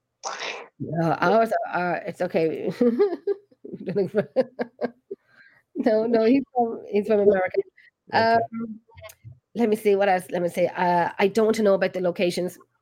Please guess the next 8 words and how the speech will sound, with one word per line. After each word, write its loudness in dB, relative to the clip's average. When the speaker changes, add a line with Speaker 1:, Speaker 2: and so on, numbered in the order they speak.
Speaker 1:
I 2
want 2
to -12
go, 4
no 2
preconceived, -4
uh, -2
Speaker 2:
Yeah, -4